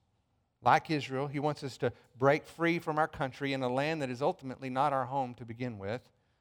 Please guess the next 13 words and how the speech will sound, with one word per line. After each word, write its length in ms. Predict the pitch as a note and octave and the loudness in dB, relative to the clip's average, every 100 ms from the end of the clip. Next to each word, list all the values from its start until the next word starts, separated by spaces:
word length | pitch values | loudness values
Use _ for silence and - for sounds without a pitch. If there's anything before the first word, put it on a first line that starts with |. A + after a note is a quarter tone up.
| _ _ _ _ _ _ _ _ _ _ _ _ - | _ _ _ _ _ _ _ _ _ _ _ _ -16
because 220 | A#2 A2+ | -12 -10
judgment 440 | A2 C#3+ C#3 A2 G2 | -2 -2 -2 -8 -16
is 80 | |
coming. 320 | - F2+ E2+ E2+ _ _ _ _ _ _ _ _ _ _ _ _ G#2 | -16 -16 -16 -20 _ _ _ _ _ _ _ _ _ _ _ _ -18
And 80 | |
until 320 | G2 G2 C#3 C3+ | -18 -6 -4 0
that 340 | C#3 - _ | 0 -2 _
day, 320 | A2+ F2+ G2 A#2 _ _ _ - | -8 -6 -8 -12 _ _ _ -14
his 160 | A2+ | -14
grace 580 | A#2 A2 G2+ G2 A#2 - _ _ - | -8 -2 -2 -2 -8 -18 _ _ -20
is 160 | A#2 B2 | -14 -10
an 80 | |
invitation 720 | A#2 A2+ A2+ F#2 F#2+ - G2+ | -10 -12 -10 -10 -10 -14 -18